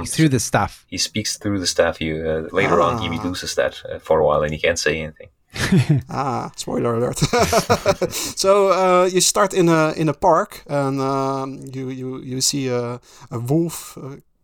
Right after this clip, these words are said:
Speaker 3: character, and, uh, he's, uh, really angry at you. I don't know wh-, why anymore, but he, uh, says, uh, something in the lines, uh, "Clean up the park." And, uh, yeah, there's a lot of trash around in the park, and all the flowers are, uh,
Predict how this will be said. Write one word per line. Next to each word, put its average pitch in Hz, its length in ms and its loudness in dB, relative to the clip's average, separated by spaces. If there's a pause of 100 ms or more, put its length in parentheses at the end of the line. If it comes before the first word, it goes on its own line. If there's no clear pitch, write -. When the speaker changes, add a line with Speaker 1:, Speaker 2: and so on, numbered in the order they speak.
Speaker 3:
character, 151 560 0 (440)
and, 123 200 -8
uh, 120 380 -4 (320)
he's, 127 320 -2
uh, 123 140 2
really 131 260 0
angry 143 300 0
at 143 140 -4
you. 143 200 -4
I 131 80 -6
don't 127 140 -10
know 123 160 -4
wh-, 147 680 -16
why 143 220 2
anymore, 139 340 -2
but 131 220 -8
he, 127 360 -8 (520)
uh, 117 260 -4
says, 123 480 2
uh, 117 440 0 (320)
something 123 340 -4
in 120 80 -2
the 120 80 0
lines, 120 420 0
uh, 117 220 -6 (240)
"Clean 160 220 4
up 143 100 -2
the 143 80 -2
park." - 480 0 (840)
And, 131 340 -2
uh, 127 640 0 (460)
yeah, 123 180 0
there's - 260 -4
a 120 60 0
lot 123 140 2
of 120 100 -8
trash - 320 -4
around 135 320 -4
in 139 80 -10
the 135 80 -8
park, 143 400 0
and 110 160 -6
all 117 200 -4
the 120 80 -8
flowers 131 460 -2
are, 123 240 -8
uh, 120 140 -8